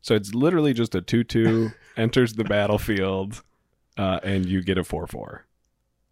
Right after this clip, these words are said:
Speaker 2: You just get a four four.
Speaker 1: That's, that's literally all the
Speaker 2: But
Speaker 1: card
Speaker 2: you're in
Speaker 1: does.
Speaker 2: Temur colors, though, so
Speaker 1: So
Speaker 2: it
Speaker 1: it's,
Speaker 2: seems really fun.
Speaker 1: it's in Temur. There's some cards in there that are gonna help me blink my two two to get more four fours, and, um, I, I have the card pulling up on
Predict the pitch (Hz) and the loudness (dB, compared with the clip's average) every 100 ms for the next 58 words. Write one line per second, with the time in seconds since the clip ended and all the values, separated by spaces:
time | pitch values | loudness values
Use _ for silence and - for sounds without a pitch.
0 | - 151 - 143 - 123 113 - - - | -14 -2 4 4 4 0 0 -6 -12 -4
1 | - 104 - 120 - 120 147 165 139 123 | -2 -2 -2 -4 -2 6 8 8 6 4
2 | 98 107 101 98 214 226 262 196 254 302 | 4 2 4 8 10 10 6 6 8 8
3 | 202 - 214 196 139 - 139 135 175 175 | 8 8 8 10 6 4 2 4 6 6
4 | - 233 262 - 180 190 214 - 214 180 | 6 4 4 6 6 8 6 6 6 6
5 | 180 170 120 - 170 160 170 151 143 139 | 2 0 0 4 4 4 6 6 6 4
6 | 127 120 117 117 - 117 - 123 120 123 | 4 2 2 0 2 0 2 2 4 4
7 | 120 110 107 101 101 98 98 - 92 90 | 4 4 2 0 -2 -2 -2 -2 -6 -6
8 | - 98 101 - - 98 85 104 95 95 | -6 -6 -6 -10 -8 -8 -4 -4 -2 -2
9 | 95 87 - 92 87 92 90 92 87 90 | -2 -2 -4 -4 -4 -4 -6 -4 -4 -4
10 | 87 82 90 85 85 - _ - 90 90 | -6 -8 -10 -10 -12 -14 _ -10 -8 -8
11 | 101 - _ _ - 78 78 80 85 71 | -10 -12 _ _ -14 -12 -10 -10 -10 -12
12 | - - 73 - _ _ _ - 90 80 | -14 -14 -14 -18 _ _ _ -2 -2 -8
13 | 76 - 90 95 | -10 -10 -10 -12